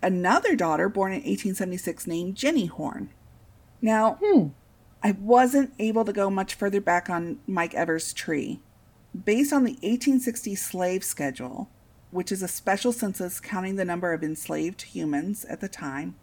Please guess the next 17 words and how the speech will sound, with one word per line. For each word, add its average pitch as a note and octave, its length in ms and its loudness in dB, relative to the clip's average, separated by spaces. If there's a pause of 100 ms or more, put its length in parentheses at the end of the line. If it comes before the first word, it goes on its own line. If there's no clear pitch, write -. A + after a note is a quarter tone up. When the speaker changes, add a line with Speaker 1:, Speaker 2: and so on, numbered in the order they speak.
(720)
Speaker 1:
it's G3 260 -2
possible B3+ 640 2
that E3+ 160 0
Mike F3+ 300 -2
was C4 120 0
enslaved E3+ 440 2
by E3 180 2
Lewis G#3 500 2
Evers D#3+ 440 0
and D#3+ 180 -4
his E3+ 200 -6
wife G#3 300 -2
Mary D#3+ 420 -2
and E3+ 140 -6
their E3+ 220 -8
eight D#3 240 -4
children. - 540 -8